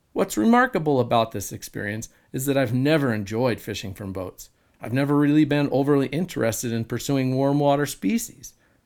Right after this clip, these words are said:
I mean, I'd experienced incredible bass fishing in certain specific scenarios, but hadn't given much thought to where else and what else these new fisheries could provide. I'd mostly been fixated on finding the best trout and steelhead opportunities.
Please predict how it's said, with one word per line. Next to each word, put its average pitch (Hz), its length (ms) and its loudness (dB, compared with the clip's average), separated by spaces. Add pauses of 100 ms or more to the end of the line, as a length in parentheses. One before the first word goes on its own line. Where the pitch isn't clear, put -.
(320)
I 160 100 0
mean, 170 240 0 (260)
I'd 240 160 0
experienced 170 720 0
incredible 107 500 -2
bass 95 320 -2
fishing 110 280 -6
in 104 100 -6
certain 104 360 -6
specific - 560 -10
scenarios, 101 680 -8 (300)
but - 220 4 (280)
hadn't 190 340 4
given 160 300 2
much 143 260 0
thought 156 400 2
to 120 160 -2
where 127 380 2
else 123 340 0
and 107 160 -6
what 123 200 0
else 107 260 -2
these 110 220 -6
new 117 140 0
fisheries 110 500 -6
could - 220 -10
provide. 98 580 -4 (500)
I'd 175 160 -6
mostly 127 320 -2
been 127 200 0
fixated 120 720 -4
on 120 100 -2
finding 113 400 -2
the 117 80 -2
best 107 320 -4
trout 98 380 -6
and 117 100 -8
steelhead 101 500 -4
opportunities. 87 880 -16